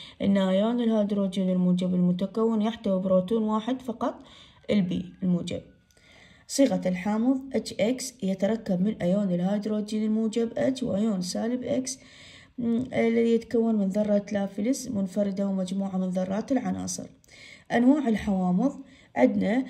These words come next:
عند بحثك في المصادر ومن خلال شبكة المعلومات الإلكترونية ستجد أن هناك العديد من الحوامض تختلف في عدد أيونات الهيدروجين تشترك في تركيبها، فتقسم الحوامض نسبة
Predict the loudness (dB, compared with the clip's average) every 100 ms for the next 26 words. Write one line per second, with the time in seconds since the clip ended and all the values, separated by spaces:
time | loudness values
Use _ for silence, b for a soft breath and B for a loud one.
0 | B -4 0 4 4 2 -2 -4 -4 -4
1 | -4 -2 -2 -4 -6 -6 -6 -6 -6 -10
2 | -8 -6 -6 -8 -10 -10 -8 -8 -8 -6
3 | -4 -4 -4 -6 -4 -4 -6 -6 -2 0
4 | 0 -2 -4 -2 -2 -2 -6 -6 -2 -2
5 | -4 -4 -4 -4 -6 -2 -2 0 -4 -4
6 | -4 -4 -6 -10 B B B B -2 -2
7 | 0 0 0 -2 -2 -4 -2 -2 -2 -2
8 | -4 -4 -4 -2 -4 -4 -4 -4 -4 -4
9 | -6 -6 -6 -6 -4 -4 -4 -6 -6 -6
10 | -8 B B B B -4 -4 -4 -4 -4
11 | -4 -2 -2 -2 -2 -4 -4 -4